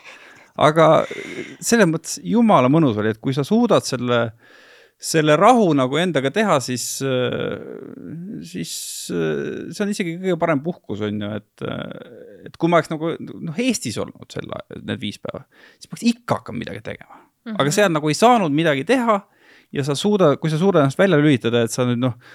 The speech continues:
Speaker 1: sa oled siin kuskil nagu uues kohas ja sa pead midagi nagu ringi rapsima ja vaatama ja,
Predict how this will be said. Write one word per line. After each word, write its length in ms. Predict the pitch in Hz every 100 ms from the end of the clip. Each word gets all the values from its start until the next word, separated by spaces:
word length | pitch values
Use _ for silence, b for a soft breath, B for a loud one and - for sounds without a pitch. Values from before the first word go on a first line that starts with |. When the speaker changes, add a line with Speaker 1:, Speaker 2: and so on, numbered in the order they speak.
| B
Speaker 1:
sa 140 | - 143
oled 80 | 131
siin 160 | - 139
kuskil 380 | 156 - 139
nagu 240 | 127 123 135
uues 200 | 165 135
kohas 260 | - 190 131
ja 60 |
sa 100 | 123 127
pead 300 | 151 147 127
midagi 320 | 143 135 123
nagu 220 | 120 123
ringi 220 | 151 202
rapsima 500 | 156 160 - 135 120
ja 80 | 117
vaatama 480 | 123 - - 120 117
ja, 180 | 117